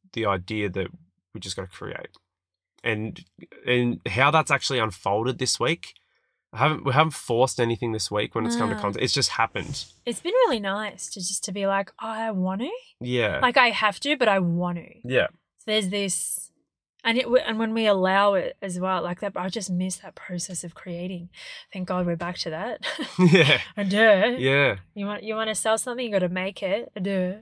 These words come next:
Speaker 1: That's it, exactly.
Speaker 2: Gosh.
Speaker 1: But the fact that it, again, it's happening organically, just like everything that we're really grateful for has happened organically. We haven't
Speaker 2: Mm.
Speaker 1: had to force a lot of things.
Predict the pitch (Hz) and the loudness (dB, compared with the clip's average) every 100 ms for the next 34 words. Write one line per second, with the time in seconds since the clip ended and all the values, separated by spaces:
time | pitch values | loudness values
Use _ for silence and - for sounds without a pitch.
0 | - 147 - 156 98 117 120 123 - 104 | 2 2 2 2 2 2 2 0 0 -2
1 | 98 165 170 - - 139 - 143 - 147 | -2 -8 -14 -6 0 0 0 -2 2 2
2 | - 147 131 117 120 110 117 - 127 151 | 2 2 4 4 2 0 -4 0 0 2
3 | 143 127 117 113 110 117 104 107 131 131 | 2 2 2 2 2 -2 -4 -4 0 2
4 | 120 - 131 151 143 151 139 131 117 - | 4 4 2 0 0 0 0 0 -4 -12
5 | - - 117 - 127 120 113 120 104 104 | -8 0 2 0 0 0 2 2 2 2
6 | 107 - 117 - 110 101 107 110 107 113 | 2 0 -8 -2 0 0 -2 -2 -2 -2
7 | 98 98 101 117 131 147 - 104 - 135 | -4 -2 -2 -2 -2 0 2 2 2 2
8 | 135 120 - 123 123 - 127 113 110 104 | 0 -4 -4 2 2 2 2 2 2 -2
9 | 104 113 - | -4 -4 -10